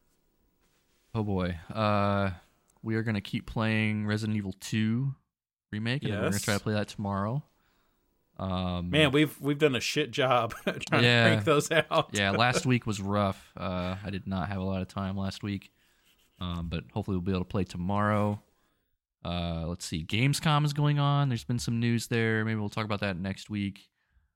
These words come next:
Speaker 1: Um, yeah, that's, that's all I
Speaker 2: Any,
Speaker 1: can
Speaker 2: any games coming out? You gonna?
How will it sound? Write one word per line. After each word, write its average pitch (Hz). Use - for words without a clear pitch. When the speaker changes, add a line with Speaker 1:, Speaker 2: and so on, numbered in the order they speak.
Speaker 1:
Um, 85
yeah, 104
that's, -
that's -
all 87
I 139
Speaker 2:
Any, 143
Speaker 1:
can 143
Speaker 2:
any 143
games 131
coming 151
out? 170
You 131
gonna? 127